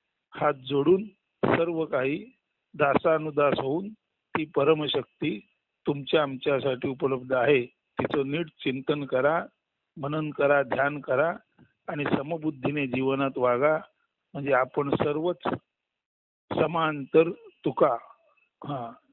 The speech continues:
किंवा समांतर तुका म्हणजे तुकाराम आणि आपण हृदयामध्ये समत्व असलेले आहोत आणि त्याला जे साधलं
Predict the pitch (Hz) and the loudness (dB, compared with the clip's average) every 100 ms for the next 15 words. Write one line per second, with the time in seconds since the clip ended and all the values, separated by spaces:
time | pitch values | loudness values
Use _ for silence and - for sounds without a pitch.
0 | _ _ - 135 139 - 143 143 147 143 | _ _ -4 2 2 2 0 0 0 0
1 | 156 151 147 135 139 131 127 139 208 - | 0 0 -2 0 0 0 -2 0 -2 -4
2 | _ _ _ _ 151 - 143 151 180 208 | _ _ _ _ -8 0 2 2 0 -4
3 | - 131 131 123 127 160 220 214 _ _ | -6 -4 -2 -2 -2 -4 -4 -10 _ _
4 | _ 151 135 139 131 131 160 175 175 160 | _ -4 2 2 2 -2 -2 0 -2 -4
5 | 156 - 139 - - 135 160 165 147 120 | -10 -8 -8 -8 -6 2 4 6 6 4
6 | _ _ _ - 139 131 - 131 151 156 | _ _ _ -4 -4 -2 2 4 4 2
7 | 160 151 135 131 143 | -2 -2 -2 0 0